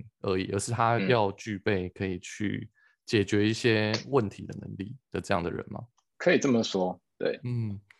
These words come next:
Speaker 2: 就是他的思考方式，
Speaker 1: 那你
Speaker 2: 就是，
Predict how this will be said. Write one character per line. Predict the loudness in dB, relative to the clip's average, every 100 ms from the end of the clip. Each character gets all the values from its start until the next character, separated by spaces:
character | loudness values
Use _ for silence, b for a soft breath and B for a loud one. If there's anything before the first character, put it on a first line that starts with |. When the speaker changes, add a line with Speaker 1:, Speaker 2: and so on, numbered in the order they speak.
| -6
Speaker 2:
就 | 4 8
是 | 8
他 | 8 6
的 |
思 | 2 0
考 | 0 2 0 -4 _ _ _ _ _ _ _ _
方 | -2 0
式， | 2 4
Speaker 1:
那 | 4
你 | 2 -8 _ _ _ _ _ _
Speaker 2:
就 | -6 -2
是， | 4 4